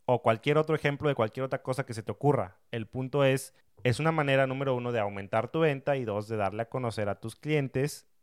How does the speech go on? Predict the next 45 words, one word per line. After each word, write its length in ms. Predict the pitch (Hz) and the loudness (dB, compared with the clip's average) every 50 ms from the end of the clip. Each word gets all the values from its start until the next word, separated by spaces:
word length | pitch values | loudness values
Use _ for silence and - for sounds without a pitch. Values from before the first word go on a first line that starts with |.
| _ _ | _ _
productos 500 | - 120 117 117 117 107 - - 139 - | 0 2 4 4 4 2 0 -4 -6 -6
que 80 | - | -4
tal 140 | - 110 107 | -4 -2 -2
vez 120 | 113 117 117 | -2 -2 -2
no 100 | 113 110 | -4 -4
sabían 420 | - 117 113 113 113 113 110 117 | -2 -4 -4 -2 -4 -4 -6 -8
que 100 | - 110 | -10 -12
tú 140 | - 117 120 | -10 -8 -6
vendías 420 | 127 143 165 190 180 139 113 - _ | -6 -6 -4 -4 -4 -4 -4 -6 _
y 100 | 139 127 | -10 -8
que, 100 | - 139 | -6 -6
insisto, 300 | 139 135 160 165 - - | -6 -4 -6 -6 -6 -6
muy 140 | 165 180 190 | -6 -6 -4
probablemente 520 | 185 202 202 202 202 202 196 196 190 - 196 | 0 0 2 2 2 0 -4 -6 -6 -8 -2
igual 240 | 175 175 170 170 | -2 0 0 0
iban 160 | 170 175 170 165 | 0 -2 -2 -2
a 60 | 165 | -4
comprar, 340 | - 151 143 165 156 151 - | -6 -6 -2 -2 -2 -2 0
pero 140 | 156 135 | -2 -2
en 60 | 127 131 | -2 -4
otro 160 | 127 - 139 | -6 -8 -4
lado, 240 | 160 180 160 123 - | -2 0 -2 -2 -2
pues 140 | 113 - | -6 -10
qué 100 | - - | -8 -6
mejor 240 | 113 113 107 113 104 | -6 -6 -4 -6 -6
que 80 | - 110 | -6 -6
te 80 | 95 | -6
lo 80 | 104 101 | -6 -6
compren 320 | - - 101 101 104 101 | -6 -8 -8 -8 -8 -8
a 80 | 101 98 | -10 -10
ti, 220 | - - 135 120 | -8 -8 -8 -6
¿no? 240 | 95 90 92 110 117 _ _ _ _ _ _ - | -6 -6 -8 -10 -10 _ _ _ _ _ _ -10
Entonces, 720 | 117 113 - - 123 120 113 143 143 139 139 - - _ _ _ _ _ _ _ _ | -10 -6 -2 -2 -2 0 2 2 2 0 0 -4 -12 _ _ _ _ _ _ _ _
voy 120 | 151 175 | 6 6
a 40 | 208 | 8
hablar 240 | 208 196 190 190 - | 8 8 6 4 4
por 120 | - 196 | -2 -2
mi 80 | 185 165 | -2 -2
experiencia 800 | 143 - - - 113 123 131 147 151 - - 180 196 202 - | -4 -4 -4 -2 0 0 0 0 -2 -2 0 0 0 -2 0
para 200 | - 110 104 107 | 2 2 2 2
que 140 | - - 104 | 0 -4 -12
quede 220 | - - 127 135 143 | -4 -2 -2 -2 0
como 220 | - 123 107 104 | -2 -4 -4 -4
más 320 | 104 107 117 123 - - - | -2 -2 -2 -2 -4 -6 -12
claro 440 | - 131 123 120 120 117 127 156 170 | -4 2 2 4 4 4 0 -2 -4